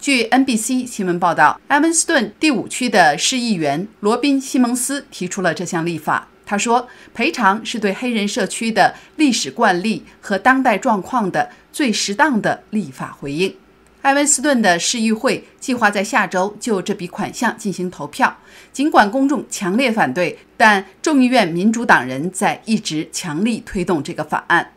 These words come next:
官员们称，埃文斯顿的措施是为了解决在二十世纪的歧视性住房做法。这个事件的背景是，从一九一九年到一九六九年，许多埃文斯顿的银行拒绝贷款给黑人在某些街区买房子，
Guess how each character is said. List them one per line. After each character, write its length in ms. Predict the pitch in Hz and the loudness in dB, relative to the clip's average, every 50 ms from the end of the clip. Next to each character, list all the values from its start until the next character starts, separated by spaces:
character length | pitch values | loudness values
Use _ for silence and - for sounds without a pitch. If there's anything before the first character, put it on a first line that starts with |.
| _ _ | _ _
官 180 | - 262 247 254 | 2 4 4 4
员 100 | 247 220 | 4 2
们 220 | 214 196 196 214 | 2 2 2 0
称， 320 | 208 - 240 240 254 254 - _ _ - | -2 -4 -4 -4 -4 -6 -8 _ _ 2
埃 160 | - 294 285 | 4 4 4
文 120 | 294 302 | 4 2
斯 140 | 294 - 262 | 0 -2 0
顿 180 | 285 320 294 247 | 0 2 2 2
的 100 | 247 233 | 0 -2
措 240 | 233 - - 254 | -2 -2 0 0
施 340 | 220 220 - - 269 269 - - | 0 0 0 -2 -2 -4 -6 -8
是 140 | - - 285 | -8 -6 2
为 140 | 240 262 254 | 4 4 6
了 100 | 240 220 | 6 4
解 220 | - 220 185 160 | 2 0 0 -2
决 320 | 160 - 160 160 170 170 - | -2 -4 -4 -4 -4 -6 -6
在 180 | - - 202 190 | -4 -2 -2 0
二 200 | - - 247 240 | 2 4 4 4
十 140 | 220 - 214 | 4 0 -4
世 200 | - - 247 208 | -6 -4 -6 -6
纪 220 | - - 226 202 | -4 -4 -4 -2
的 160 | 160 175 135 - | -2 -2 -2 -2
歧 300 | - - - - 180 208 | -4 -6 -4 -4 -2 -2
视 180 | - - 240 | -2 -2 -2
性 240 | 220 - 208 151 - | -2 -2 -4 -4 -4
住 140 | - 202 160 | -6 -8 -6
房 200 | - 147 135 143 | -6 -6 -6 -4
做 160 | - 185 156 | -4 -6 -4
法。 300 | 156 - 156 139 - - _ _ _ _ _ - | 0 0 0 0 -2 -4 _ _ _ _ _ -6
这 120 | - 320 | -4 -2
个 100 | 277 269 | 0 0
事 180 | - - 339 294 | 2 2 0 0
件 160 | 320 269 254 | 2 2 2
的 80 | 247 | 2
背 220 | 240 269 302 247 220 | 2 0 0 0 0
景 200 | 220 175 135 135 | -2 -4 -4 -4
是， 300 | - - 170 160 - - - _ _ | -4 -4 -4 -4 -6 -10 -14 _ _
从 260 | - 220 220 254 247 | -2 0 0 0 0
一 140 | 247 285 311 | 0 -2 0
九 140 | 302 208 | 0 0
一 120 | - 233 262 | 0 0 -2
九 200 | 254 254 180 127 | -2 -2 -2 -2
年 280 | 143 139 135 143 - - - | -4 -4 -6 -6 -8 -6 -4
到 160 | - 202 180 - | -2 -2 -2 -2
一 100 | - 233 | -4 -6
九 140 | 226 226 185 | -4 -4 -4
六 180 | - 220 254 208 | -2 -2 -2 -2
九 200 | - 175 147 - | -2 -4 -8 -10
年， 240 | 127 127 127 139 139 - _ - | -10 -10 -10 -12 -14 -16 _ -8
许 120 | - 247 | -6 -2
多 120 | 240 277 285 | 0 0 0
埃 200 | - - 269 269 | 2 2 2 2
文 140 | 285 285 | 0 -2
斯 140 | 262 - - | -2 -4 -2
顿 160 | - 277 254 | 0 0 0
的 80 | 220 196 | 0 -2
银 200 | 175 175 170 202 | -2 -4 -4 -4
行 320 | 220 - 185 165 170 202 208 | -4 -4 -4 -4 -4 -4 -6
拒 180 | - - 269 220 | -4 -4 -2 -2
绝 100 | 214 196 | -2 0
贷 200 | 202 240 196 160 | 0 0 0 0
款 180 | - 185 156 | -2 -8 -10
给 100 | 151 156 | -8 -10
黑 240 | 143 - - 202 196 | -10 -8 -6 -4 -2
人 240 | 190 175 143 151 151 - | -2 -2 -4 -4 -6 -8
在 180 | - - 185 170 | -4 -4 -2 -2
某 160 | 156 143 139 | -2 -4 -6
些 140 | - - 165 | -6 -8 -6
街 160 | - 214 208 | -2 -2 -4
区 160 | 208 - 226 | -2 -2 -2
买 160 | 214 196 151 | 0 0 -2
房 320 | 135 - 156 139 131 151 160 | -4 -6 -8 -8 -8 -8 -4
子， 240 | - 175 165 - | -4 -4 -4 -4